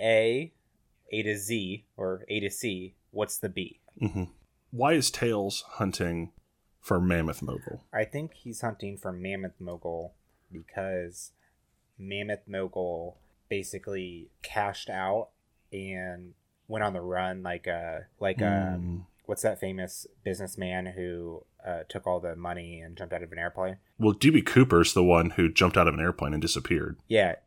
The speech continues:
Speaker 1: maybe he's like D B Cooper, but except, like, uh, instead of jumping out of an airplane, he jumped through the dimension portal.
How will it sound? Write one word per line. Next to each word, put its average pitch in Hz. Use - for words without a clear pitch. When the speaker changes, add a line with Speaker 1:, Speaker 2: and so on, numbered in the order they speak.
Speaker 1:
maybe 117
he's 117
like 101
D 104
B 98
Cooper, 98
but 92
except, 95
like, 90
uh, 92
instead 101
of 95
jumping 101
out 95
of 92
an 90
airplane, 90
he 90
jumped -
through 95
the 92
dimension 87
portal. 87